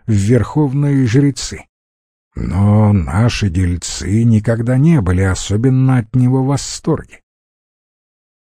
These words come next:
Его использовали, когда он мог пригодиться, а затем посылали ему в конверте чек. А если можно было без него обойтись,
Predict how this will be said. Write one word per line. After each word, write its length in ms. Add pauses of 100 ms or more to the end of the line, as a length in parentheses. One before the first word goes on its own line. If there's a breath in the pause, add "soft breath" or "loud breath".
Его 220
использовали, 920
когда 400
он 220
мог 220
пригодиться, 880 (400)
а 140
затем 500
посылали 580
ему 280
в 100
конверте 760 (460)
чек. 520 (600)
А 100
если 400
можно 480
было 260
без 280
него 300
обойтись, 760